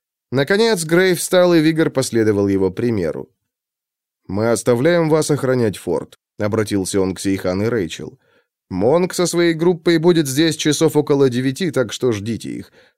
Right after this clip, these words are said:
У нас будет мало времени на координацию своих действий. Если верить доктору Шоу, похоже, временные сроки снова сжались ещё больше».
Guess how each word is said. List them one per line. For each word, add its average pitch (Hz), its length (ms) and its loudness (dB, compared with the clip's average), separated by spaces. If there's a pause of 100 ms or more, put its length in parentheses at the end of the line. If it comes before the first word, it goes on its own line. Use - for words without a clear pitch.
(160)
У 123 100 -2
нас 180 220 0
будет 190 260 0
мало 185 300 4
времени 147 320 4
на 139 120 4
координацию 127 680 2
своих 104 260 0
действий. 87 520 -4 (340)
Если 151 320 0
верить 143 340 2
доктору 143 380 2
Шоу, 160 320 2
похоже, 143 420 2
временные 143 560 2
сроки 147 420 0
снова 139 400 2
сжались 123 440 2
ещё 127 220 0
больше». 131 440 0